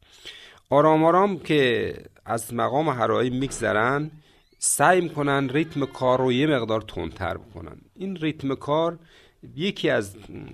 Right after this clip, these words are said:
خواندن‌های بسیار، بسیار عالیش همون کله کش هست. در مقام کله کش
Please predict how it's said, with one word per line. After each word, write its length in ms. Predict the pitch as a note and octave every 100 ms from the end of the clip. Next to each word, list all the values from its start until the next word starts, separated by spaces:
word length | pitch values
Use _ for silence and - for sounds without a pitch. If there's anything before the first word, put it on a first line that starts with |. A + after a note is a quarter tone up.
| -
خواندن‌های 880 | - A#2 A#2+ A#2 A#2 A2+ C3+ C#3+ G#2
بسیار، 460 | G#2 G#2 C3+ E3+
بسیار 400 | D#3 B2+ B2+ A2+
عالیش 640 | - F#2+ A2 A#2+ D#3 - - - _
همون 200 | D3 F#3
کله 340 | - G#2+ F#2 F#2+
کش 360 | A2 E2 -
هست. 300 | - - - _ _ _ -
در 140 | A2+
مقام 440 | A#2+ A2+ C3+ C#3 G2
کله 340 | G2+ G#2 G#2
کش 340 | C3 G#2+ -